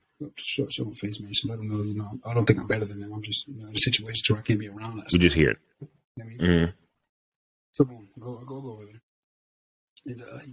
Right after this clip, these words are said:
Speaker 1: he shows up at the house. Yeah, I'm telling you, well, I never broke down so hard in my life. I was like, "What the fuck is this?" Like, he was hopping around and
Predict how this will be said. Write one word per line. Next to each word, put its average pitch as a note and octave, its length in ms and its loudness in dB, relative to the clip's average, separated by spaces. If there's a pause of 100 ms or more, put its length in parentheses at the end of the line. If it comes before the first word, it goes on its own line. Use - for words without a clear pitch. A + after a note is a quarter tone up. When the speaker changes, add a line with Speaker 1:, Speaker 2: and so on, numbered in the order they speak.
Speaker 1:
he B2+ 80 -12
shows C3+ 220 2
up C3 60 -4
at B2+ 60 -12
the C3 80 -12
house. C#3 360 -4 (1500)
Yeah, - 200 -12
I'm B2+ 80 -18
telling A#2 280 2
you, G2+ 100 -18 (580)
well, C3 140 -2
I - 20 -2
never A2+ 160 -10
broke A2+ 220 -16
down A2+ 100 -12
so A2+ 140 -4
hard A2 140 -16
in - 40 -20
my A2+ 100 -20
life. G#2 240 -16 (240)
I B2+ 40 -8
was B2+ 100 -6
like, - 140 -12
"What C3+ 180 -14
the - 80 -20 (240)
fuck C3 180 -6
is A2+ 120 -12
this?" A#2 180 -14
Like, - 140 -20
he B2+ 40 -6
was B2 100 -2
hopping B2 360 -10
around B2 280 -8
and G#2 120 -20